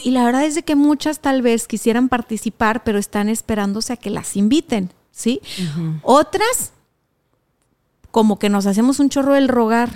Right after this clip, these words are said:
Speaker 1: o sea,
Speaker 2: Ujú.
Speaker 1: yo, igual que tú, vino Coparmex a afiliarme <laughs> a mi
Speaker 2: Ajá.
Speaker 1: oficina
Speaker 2: Y ya.
Speaker 1: y por intercambio, tú.
Speaker 2: Ah, bueno.
Speaker 1: <laughs> Porque querían gratis un par de capacitaciones en ese
Speaker 2: Ok.
Speaker 1: momento y firmaron un convenio conmigo, con la agencia, y yo, "Ay,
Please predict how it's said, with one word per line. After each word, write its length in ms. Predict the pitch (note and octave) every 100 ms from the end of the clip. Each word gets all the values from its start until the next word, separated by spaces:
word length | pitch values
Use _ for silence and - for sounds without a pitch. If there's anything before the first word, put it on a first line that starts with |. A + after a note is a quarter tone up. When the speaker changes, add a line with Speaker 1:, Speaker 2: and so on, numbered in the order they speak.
| G3+
Speaker 1:
o 120 | - F#3+
sea, 380 | G3 E3+ D3 - _ -
Speaker 2:
Ujú. 280 | F#3+ D#3+
Speaker 1:
yo, 520 | F#3+ A#3 B3+ C#4 C#4 -
igual 320 | G3+ G3 F#3+
que 100 | -
tú, 520 | G3 C#4+ E4 F4+ F4+ - -
vino 380 | G3+ G#3+ G#3+ A3
Coparmex 560 | G#3 G3 F#3 G3+ G3
a 80 | G#3+
afiliarme 600 | F#3+ G#3+ G#3 G#3+ A3+ C#4 -
<laughs> 100 | -
a 100 | D4+
mi 140 | A#3+ D4+
Speaker 2:
Ajá. 280 | B3+ - B3+
Speaker 1:
oficina 340 | E4+ F4+ F4 F4 - -
Speaker 2:
Y 220 | A3 G3+
ya. 180 | F#3+ D3
Speaker 1:
y 120 | - G#3+
por 180 | B3
intercambio, 760 | - D#4+ A#3 G#3+ F3 F#3+ G#3+ G3+
tú. 140 | - C#4 -
Speaker 2:
Ah, 380 | A#3 B3+ D4 C4+
bueno. 240 | - G#3+ A3 -
Speaker 1:
<laughs> 140 | G#4
Porque 320 | G4 D#4+ D#4 B3+
querían 480 | C4+ B3+ C4 C#4
gratis 720 | C4 C4 B3 B3+ C4 C4 - - _ -
un 220 | A3+ A3
par 220 | A3 G#3
de 100 | G#3+
capacitaciones 880 | - G3 F3+ G3+ F#3+ G3 A#3 A#3+ B3
en 100 | A3+
ese 220 | A3+ G3 A#3+
Speaker 2:
Ok. 60 |
Speaker 1:
momento 420 | B3+ C#4+ F4+ F4
y 40 | E4+
firmaron 440 | C#4 A#3 A#3 A#3+
un 100 | B3
convenio 480 | A#3+ A#3 A3+ A3+ A3+
conmigo, 460 | G#3+ G#3+ A#3+ B3+ B3
con 160 | A3
la 60 | G#3+
agencia, 420 | A3+ D#4 F4 E4
y 80 | D4
yo, 100 | C4+
"Ay, 180 | D#4 A4+